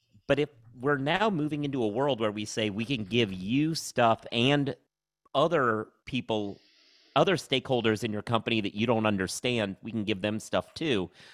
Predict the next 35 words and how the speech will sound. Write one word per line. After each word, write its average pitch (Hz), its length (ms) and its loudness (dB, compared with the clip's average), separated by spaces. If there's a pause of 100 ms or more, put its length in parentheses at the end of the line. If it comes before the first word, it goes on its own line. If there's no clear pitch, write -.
(100)
Uh, 127 160 0 (120)
if 127 180 -2
those 180 460 -2 (120)
other 147 200 0
stakeholders 113 800 -4
aren't 107 420 -2 (880)
part 135 240 2
of 101 120 -4
the 101 80 -2
buying 107 720 -4
decision, 90 920 -8 (960)
is 120 180 -6
it 131 180 -4
now 135 600 2 (800)
the 123 100 -10
sort 139 320 -2
of 123 80 -4
thing 139 240 2
where 123 140 0
we're, 117 300 2
where, 123 240 -2
where, 107 540 -2
where 107 200 2
the 101 220 4
vendors 117 420 2
have 98 120 -8
decided 107 500 0
that 98 120 4
is 92 160 0
actually 98 640 0
in 107 160 0
their 95 280 0
interest 110 560 -4
to 101 240 -8
pitch - 640 -6